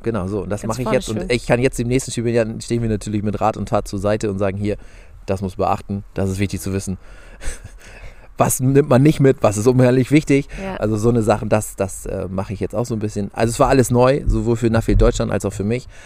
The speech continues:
Speaker 1: Aber es waren so, also ich war, diese Pre-C C haben wir mit den Australiern zusammen gemacht. Die Austra-, die, die sagen ja Aussies, das ist ja, das sind so nette Leute. Also
Speaker 2: Ja.
Speaker 1: wirklich entspannt, nette und, und
Speaker 2: Cheers, mate.
Speaker 1: ja, wirklich. Also muss man sagen,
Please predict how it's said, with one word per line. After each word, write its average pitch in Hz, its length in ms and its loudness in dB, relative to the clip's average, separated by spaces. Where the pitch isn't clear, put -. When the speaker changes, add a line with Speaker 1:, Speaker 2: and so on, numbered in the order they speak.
Speaker 1:
Aber 107 260 0
es 98 160 -4
waren 98 360 -4
so, 104 540 -2
also 104 180 -6
ich - 100 -10
war, 110 180 2
diese 104 280 -4
Pre-C 135 340 0
C 113 240 0
haben 104 140 0
wir 101 80 0
mit 101 120 0
den 95 120 -4
Australiern 113 460 0
zusammen 113 280 -4
gemacht. 110 320 -4
Die - 140 -8
Austra-, - 320 -8
die, 101 180 -6
die 104 140 -6
sagen 101 220 2
ja 95 60 -2
Aussies, 107 360 0
das 92 180 -8
ist - 140 -6
ja, - 80 -4
das 92 200 -8
sind 95 180 -2
so 104 120 2
nette 98 220 -2
Leute. 90 460 -6
Also 101 200 -2
Speaker 2:
Ja. 98 160 -6
Speaker 1:
wirklich 104 460 0
entspannt, 98 640 -4
nette 104 400 0
und, 98 180 -6
und 98 240 -8
Speaker 2:
Cheers, 277 380 -8
mate. 294 340 -12
Speaker 1:
ja, 95 280 -4
wirklich. 85 400 -4
Also 107 220 2
muss 120 200 4
man 120 140 4
sagen, 113 260 2